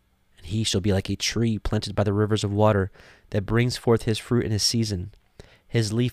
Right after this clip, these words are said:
also shall not wither, and whatsoever he does shall prosper. Hebrews ten twenty-six, "For if we sin willfully, after that we have received the knowledge of the truth,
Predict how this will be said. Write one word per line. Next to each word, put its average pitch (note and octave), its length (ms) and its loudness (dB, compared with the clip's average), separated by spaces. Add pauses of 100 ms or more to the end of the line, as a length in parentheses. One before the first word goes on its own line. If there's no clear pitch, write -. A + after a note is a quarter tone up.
also A#2 280 2
shall G#2 200 -2
not G#2 180 0
wither, G#2+ 420 0
and G2 180 -6
whatsoever G2+ 380 -2
he G#2+ 80 -2
does F#2+ 420 -4 (380)
shall - 220 -8
prosper. - 460 -8 (4000)
Hebrews A2 300 0
ten G#2+ 180 -2
twenty-six, - 600 -4 (400)
"For G#2+ 200 2
if G#2+ 120 0
we A#2+ 60 -2
sin G#2+ 340 0
willfully, A2 560 0
after G#2+ 260 0
that G#2 120 0
we A2+ 80 0
have G#2 140 0
received A2+ 320 -2
the A2 80 0
knowledge G#2+ 340 2
of A2 120 -2
the G#2 60 -6
truth, - 440 -2